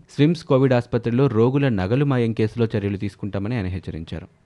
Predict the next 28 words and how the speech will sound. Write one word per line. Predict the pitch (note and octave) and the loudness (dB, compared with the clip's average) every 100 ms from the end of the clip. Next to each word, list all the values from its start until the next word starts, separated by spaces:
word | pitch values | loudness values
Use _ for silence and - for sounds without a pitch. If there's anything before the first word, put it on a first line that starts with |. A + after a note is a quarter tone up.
| _ - | _ -2
అమరావతి | G#2+ A#2+ A#2+ A#2 | 2 4 4 2
విషయంలో | A2+ - A#2+ A#2 E3+ F#3 | -2 0 0 2 2 2
వైసీపీ | A2+ C3 D#3 C3+ C3+ | 2 2 2 0 0
ప్రజలను | C3 A2+ A#2+ B2 | 0 0 0 -2
మోసం | A2+ A2 A#2+ | -2 -2 -4
చేసిందని | G#2 G#2 A2 G#2 | -4 -4 -2 -2
టీడీపీ | G#2 G#2+ G2 G2+ | -2 -4 -4 -4
ఎమ్మెల్యే | F#2 F2+ F2+ | -4 -4 -4
గద్దె | F#2 F2+ | -4 -4
రామ్మోహన్ | F#2 F#2 G2+ G2+ | -4 -2 -2 -2
మండిపడ్డారు. | F2+ D#2+ E2+ D2 D2+ - _ _ _ _ - | -4 -6 -8 -10 -12 -14 _ _ _ _ 0
చంద్రబాబుకు | B2 C3+ C3 A2 A2+ | 2 4 2 2 -2
స్థాయి | - A2 A2 | 0 2 4
లేదని | A#2+ A2+ A2 | 4 2 2
మాట్లాడడానికి | G#2 G2 G#2+ G2 G2 G2+ | 2 0 -2 0 -2 -2
వైసీపీ | G2+ G2+ A#2+ A2+ | -2 -2 -4 -2
నేతలకు | G#2 F#2+ F#2+ A2 | -2 -2 -6 -8
సిగ్గుండాలన్నారు. | - F#2+ A2 G2 E2 D#2+ E2 - - - - - | -8 -2 0 0 -2 -6 -8 -10 -18 -20 -18 0
పక్కనే | B2+ C#3+ E3+ | 0 2 0
ఉన్న | D#3+ C#3 | 2 2
రాజధాని | A2+ A#2 A#2 B2 A#2 | 2 0 0 0 0
విశాఖకు | G#2 C3+ B2 A#2 | 0 -2 -2 0
వెళ్లిపోతుంటే | A2+ A#2 A#2 A#2 A2+ B2 A#2+ | 0 0 0 -2 -2 -2 0
చోద్యం | G#2+ G#2 G#2 A2+ | -2 0 -2 -2
చూస్తున్నారని | A2 - A#2+ A#2 B2 | -6 -4 -2 0 0
ఆగ్రహం | G#2+ G#2+ A2 | -2 -2 -4
వ్యక్తం | G#2+ G2 G2+ G2+ | -4 -4 -4 -4
చేశారు. | G2+ G#2 A#2+ | -4 -4 -6